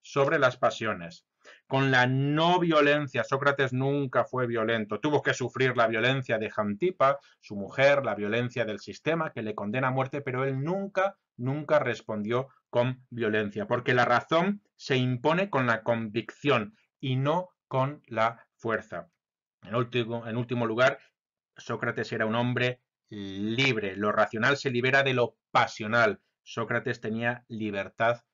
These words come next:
interior, que es la verdaderamente importante. Y el otro aspecto que hemos tratado de Sócrates es el de la dialéctica, con su rama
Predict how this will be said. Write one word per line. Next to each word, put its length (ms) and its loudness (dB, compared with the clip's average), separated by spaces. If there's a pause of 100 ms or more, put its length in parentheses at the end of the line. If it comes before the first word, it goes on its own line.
(140)
interior, 560 -4
que 120 -4
es 80 -6
la 220 0
verdaderamente 880 -6 (280)
importante. 840 -12 (400)
Y 140 -4
el 60 4
otro 180 6
aspecto 400 0
que 80 -4
hemos 200 -2
tratado 400 2
de 80 -2
Sócrates 460 0
es 120 -6
el 140 -2
de 80 -2
la 220 2
dialéctica, 600 0
con 160 -4
su 160 -8
rama 460 2